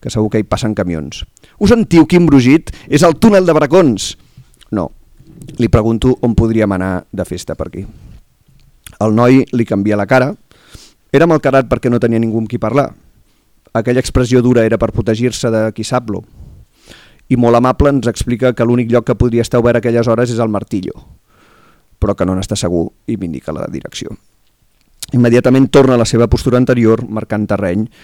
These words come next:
però ara li surt pitjor. Se li escapa la tendror per entre el bigoti i l'orella esquerra, un parpelleig fugaç. Enfilem carrer Foc i abans d'arribar-hi, l'Alba es troba un conegut a la porta d'un local a rebentar. Hi entrem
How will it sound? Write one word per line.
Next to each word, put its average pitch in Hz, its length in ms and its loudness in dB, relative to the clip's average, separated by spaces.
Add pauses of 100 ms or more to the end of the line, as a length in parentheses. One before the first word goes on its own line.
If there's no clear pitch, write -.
(120)
però 110 200 2
ara 117 100 2
li 113 80 -2
surt 110 240 -6
pitjor. 82 320 -8 (560)
Se - 100 -14
li 98 60 -6
escapa 110 400 -4
la 107 80 -4
tendror 107 320 -2
per 104 160 -4
entre 101 240 -6
el 104 80 -4
bigoti 110 400 -2
i 110 40 -2
l'orella 107 360 -2
esquerra, - 380 -8 (100)
un 82 260 -8
parpelleig 87 540 -8
fugaç. - 400 -12 (1040)
Enfilem 120 460 -2 (100)
carrer 110 240 -6
Foc - 380 -2 (420)
i 117 80 0
abans 110 240 -2
d'arribar-hi, 127 540 0 (180)
l'Alba 117 320 0
es - 80 -6
troba 117 240 -4
un 117 80 -10
conegut 110 380 -4
a 120 60 2
la 113 40 0
porta 104 240 -4
d'un 104 160 -6
local 92 320 -6
a 92 80 -4
rebentar. - 380 -10 (1300)
Hi 104 80 -6
entrem 139 380 4